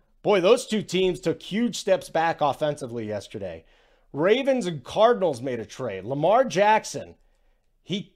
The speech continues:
he tweeted out "W T F." If you don't know what that means, go look it up yourself. If you're a kid, don't even look it up. It's like, what the heck? Um, he was not happy, and I don't think he saw it. And Hollywood Brown,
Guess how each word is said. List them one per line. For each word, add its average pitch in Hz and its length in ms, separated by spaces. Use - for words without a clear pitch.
he 196 220
tweeted 240 440
out 202 340
"W 208 500
T 208 460
F." - 480
If - 100
you 147 80
don't 175 160
know 180 80
what 160 140
that 165 160
means, 156 240
go 147 100
look 143 220
it 139 60
up 135 140
yourself. 113 520
If 113 100
you're 139 140
a 123 40
kid, 160 300
don't 143 220
even 135 160
look 123 180
it 117 80
up. 87 220
It's - 120
like, 139 200
what 147 180
the 123 80
heck? 120 320
Um, 165 440
he 214 140
was 302 120
not 247 200
happy, 202 420
and 156 160
I 214 40
don't 254 120
think 254 140
he 226 80
saw 214 340
it. 165 140
And 165 120
Hollywood 214 520
Brown, 160 580